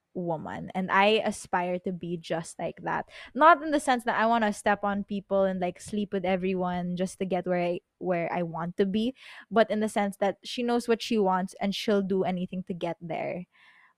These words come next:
Um, and she got there, you know? It's amazing for me.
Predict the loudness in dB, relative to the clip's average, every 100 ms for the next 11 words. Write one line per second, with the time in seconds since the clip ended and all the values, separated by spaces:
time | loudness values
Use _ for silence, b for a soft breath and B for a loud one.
0 | _ 2 2 2 0 2 8 10 8 6
1 | 2 -2 -2 2 4 2 -2 -8 0 2
2 | 2 0 -2 -4 -2 -2 -4